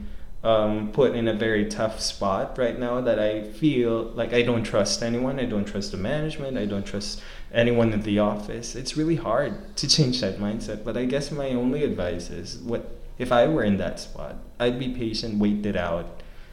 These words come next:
and expect good things coming my way.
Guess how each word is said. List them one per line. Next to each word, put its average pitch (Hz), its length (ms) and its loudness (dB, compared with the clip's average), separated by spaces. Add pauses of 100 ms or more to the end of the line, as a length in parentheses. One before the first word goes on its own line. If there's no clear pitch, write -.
(260)
and 117 680 0
expect 127 480 -4
good 131 280 -2
things - 760 -6
coming 110 280 2
my 98 200 4
way. 87 420 -6